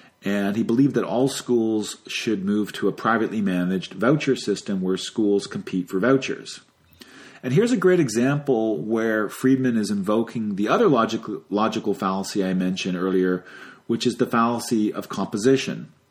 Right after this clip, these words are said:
And Friedman's argument goes something like this. Private schools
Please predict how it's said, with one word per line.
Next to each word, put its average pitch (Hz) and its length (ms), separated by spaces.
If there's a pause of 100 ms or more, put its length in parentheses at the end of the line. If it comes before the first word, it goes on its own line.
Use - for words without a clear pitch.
(1200)
And 117 140
Friedman's 180 500
argument 135 460
goes 104 200
something 95 360
like 87 240
this. - 220 (1200)
Private 190 360
schools 131 680